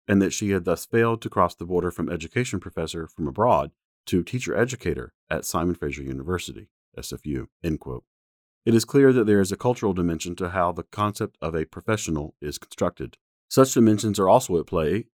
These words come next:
in how we consider the concept of a teacher and a teacher educator.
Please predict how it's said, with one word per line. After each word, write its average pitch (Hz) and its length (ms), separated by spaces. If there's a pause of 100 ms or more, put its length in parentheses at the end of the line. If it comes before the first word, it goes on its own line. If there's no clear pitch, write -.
in 85 100
how 90 160
we 82 140
consider 95 400
the 90 100
concept 107 480
of 85 140
a 87 40
teacher 82 380
and - 160
a 73 80
teacher 73 240
educator. 67 540